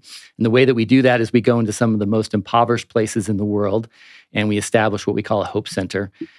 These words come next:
And each Hope Center looks a little bit different based on what's the need of the area, uh, but they're generally tied to slum areas, high, you know, uh, extreme poverty where families are trying to get by on, on less than two dollars a day.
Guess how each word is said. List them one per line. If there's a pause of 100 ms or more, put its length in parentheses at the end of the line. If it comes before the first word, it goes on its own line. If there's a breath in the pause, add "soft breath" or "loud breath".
(120 loud breath)
And
each
Hope
Center
looks
a
little
bit
different
based
on
what's
the
need
of
the
area, (400 loud breath)
uh,
but
they're
generally
tied (120)
to
slum
areas,
high, (340)
you
know, (760 loud breath)
uh,
extreme
poverty
where
families
are
trying
to
get
by
on,
on
less
than
two
dollars
a
day.